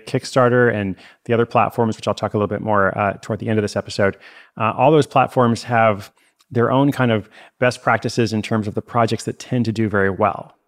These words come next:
okay? And manufacturing, at least with Kickstarter, is the classic category. Because with manufacturing, it's like, "Okay, I'm gonna make this thing." And, you know, we know that there's gonna be some hard costs for this. We know that we want to mass manufacture it, which doesn't necessarily mean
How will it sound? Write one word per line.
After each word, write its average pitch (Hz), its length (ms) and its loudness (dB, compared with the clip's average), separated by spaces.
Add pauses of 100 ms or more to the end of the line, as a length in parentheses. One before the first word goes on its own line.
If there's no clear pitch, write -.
(260)
okay? 113 360 0
And 113 280 -4 (100)
manufacturing, 120 1000 0 (460)
at 120 60 -4
least 120 160 0
with 110 140 -6
Kickstarter, 95 540 0
is 123 120 0
the - 100 -2
classic 107 520 0
category. 101 580 -2 (600)
Because 107 240 -4
with 135 140 2
manufacturing, 120 680 2
it's 101 160 -6
like, 95 240 0
"Okay, 107 240 -4
I'm 90 80 -4
gonna 104 160 -4
make 104 220 -2
this 110 160 -4
thing." - 320 -4 (420)
And, 92 440 -4 (280)
you - 240 -8
know, 90 80 -2
we 98 140 -2
know 120 180 6
that 113 80 0
there's 104 160 0
gonna 110 120 -2
be 107 80 -2
some 107 180 -6
hard 101 280 2
costs 95 300 0
for 101 100 -6
this. - 400 -12 (440)
We 117 80 -2
know 127 100 4
that 135 60 2
we 135 100 4
want 127 160 4
to 127 40 2
mass 127 340 2
manufacture 95 600 -2
it, - 200 -16 (360)
which - 100 -8
doesn't 139 200 2
necessarily 120 460 2
mean 107 260 0